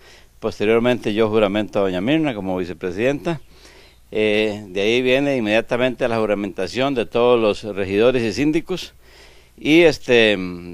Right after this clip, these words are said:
una vez, eh, eso, hecho eso, viene un acto cultural muy bonito ahí de la Escuela Sinfónica. Posteriormente le vamos a dar la palabra a don Jeffrey, eh, nuevo alcalde, para que se dirija unos cinco minutos a, al,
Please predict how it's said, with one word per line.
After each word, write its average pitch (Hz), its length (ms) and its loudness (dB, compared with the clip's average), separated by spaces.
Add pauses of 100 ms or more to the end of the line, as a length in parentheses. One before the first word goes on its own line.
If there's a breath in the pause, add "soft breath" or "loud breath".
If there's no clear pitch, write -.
(480)
una 123 240 0
vez, 135 320 2
eh, 92 340 -2
eso, 131 520 -2
hecho 123 260 0
eso, 139 220 0
viene 123 460 2
un 110 180 -4
acto 117 280 -4
cultural 104 440 -4
muy 110 80 -6
bonito 110 400 -6
ahí 113 160 2
de 110 80 0
la 80 160 -2
Escuela 107 280 -6
Sinfónica. 117 600 -6 (760 soft breath)
Posteriormente 113 680 -2
le 107 60 4
vamos 104 280 2
a 107 40 0
dar 104 440 2 (100)
la 87 120 -10
palabra 95 640 0 (120)
a 85 140 -6
don 85 180 -6
Jeffrey, 104 340 -6 (560 soft breath)
eh, 80 400 -6
nuevo 95 220 -2
alcalde, 113 480 -2 (140)
para 85 240 -12
que - 80 -20
se - 100 -16
dirija 101 300 -8
unos 98 140 -10
cinco 98 220 -14
minutos 98 440 -10
a, 80 140 -12
al, 76 440 -16